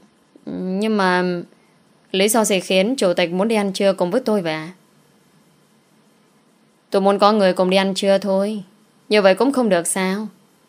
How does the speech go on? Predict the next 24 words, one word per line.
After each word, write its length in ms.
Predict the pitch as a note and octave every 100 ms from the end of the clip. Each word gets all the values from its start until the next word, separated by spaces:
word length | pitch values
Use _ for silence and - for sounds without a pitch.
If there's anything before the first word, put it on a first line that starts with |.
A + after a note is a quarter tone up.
| _ -
Cô 120 | -
còn 200 | G3 F#3+
muốn 220 | F#3 F#3+
lý 180 | A3+ G#3+
do 220 | B3 A#3
gì 140 | F3 E3
nữa 120 | G3
đây?" 260 | G3 G3+ G#3+ _ _ _ _ _ _ _ _ _ _ _ _ _ _ _ _ _ _ _
"Ở 220 | F#3 F3
công 220 | E3+ G#3+
ty 120 | G3+
có 120 | G#3
nhiều 280 | B3 G#3+ F#3+
người 200 | F#3 F#3+
như 160 | G3+ A3
vậy, 260 | F#3 F3+
tại 200 | F#3 F#3+
sao 160 | F#3 A3+
nhất 160 | C4 D4
định 260 | G3 E3+ F3
cứ 100 | C#4
phải 160 | G#3
là 100 | E3
tôi?" 340 | D#3 F#3 F#3+